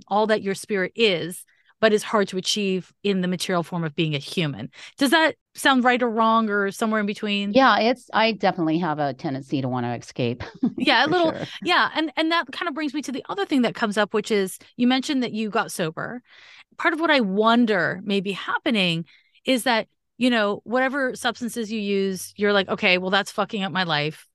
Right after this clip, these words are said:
Speaker 1: I'm gonna pass on that. Thank you very much." But now you've looked for this other thing,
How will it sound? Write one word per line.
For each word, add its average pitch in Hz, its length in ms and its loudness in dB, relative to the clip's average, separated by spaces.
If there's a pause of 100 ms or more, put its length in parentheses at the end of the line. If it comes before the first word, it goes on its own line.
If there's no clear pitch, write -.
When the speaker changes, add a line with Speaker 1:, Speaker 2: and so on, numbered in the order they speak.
(160)
Speaker 1:
I'm 196 120 -2
gonna 190 140 -2
pass 175 340 0
on 226 160 4
that. 165 240 0
Thank 165 220 -4
you 160 60 -8
very 180 200 -2
much." 165 380 -4 (340)
But 247 140 2
now 269 200 4
you've 262 240 -2
looked 262 240 -2
for 240 140 -2
this 226 180 -2 (100)
other 277 320 0
thing, 151 340 -10